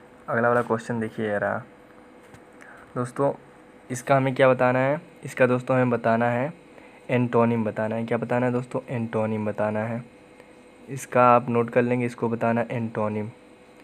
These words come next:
ठीक है फ्रेंड्स, antonym बताना है।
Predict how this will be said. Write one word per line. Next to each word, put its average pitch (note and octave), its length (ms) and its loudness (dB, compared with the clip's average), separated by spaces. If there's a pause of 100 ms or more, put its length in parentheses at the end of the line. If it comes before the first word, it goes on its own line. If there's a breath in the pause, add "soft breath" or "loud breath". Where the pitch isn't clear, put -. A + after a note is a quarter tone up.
(420 loud breath)
ठीक C3 120 -2
है - 20 -4
फ्रेंड्स, C#3+ 400 -2 (640)
antonym A#2+ 420 2
बताना B2+ 320 4
है। C3 160 -2